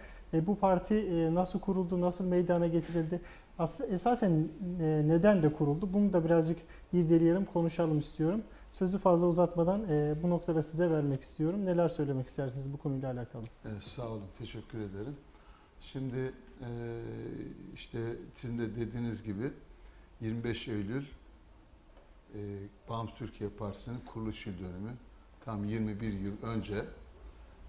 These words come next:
Speaker 2: e, Bağımsız Türkiye Partisi, Profesör Doktor Haydar Baş hocamızın, e, kadrom dediği insanlar tarafından,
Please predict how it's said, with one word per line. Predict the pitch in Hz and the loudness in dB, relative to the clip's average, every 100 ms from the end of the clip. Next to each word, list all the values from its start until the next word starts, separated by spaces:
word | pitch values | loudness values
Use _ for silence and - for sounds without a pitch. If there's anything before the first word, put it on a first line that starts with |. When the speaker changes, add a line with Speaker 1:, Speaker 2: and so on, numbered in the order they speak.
| - | -10
Speaker 2:
e, | 101 95 90 90 | -8 -8 -8 -6
Bağımsız | 101 95 90 | -6 -6 -8
Türkiye | 104 - 101 | -10 -8 -8
Partisi, | 90 101 92 - - 117 - - _ _ - _ _ _ | -6 -6 -6 -8 -8 -8 -8 -16 _ _ -20 _ _ _
Profesör | - 110 - 110 | -8 -8 -6 -4
Doktor | 101 - 120 | -4 -6 -6
Haydar | 95 101 101 98 | -4 -2 -2 0
Baş | 110 - | -2 -4
hocamızın, | - 98 104 98 92 123 147 - _ _ - - - - - | -8 -4 -2 -2 -2 -2 -4 -8 _ _ -20 -20 -20 -14 -8
e, | 92 92 92 - | -4 -4 -8 -8
kadrom | - 123 120 107 95 90 | 0 0 2 -2 -2 -2
dediği | 98 92 110 151 156 - - - | -4 -2 -2 -2 -6 -18 -20 -8
insanlar | 110 - 110 98 98 - | -6 -4 -4 -2 -4 -6
tarafından, | 104 95 92 90 92 127 | -6 -6 -6 -8 -6 -6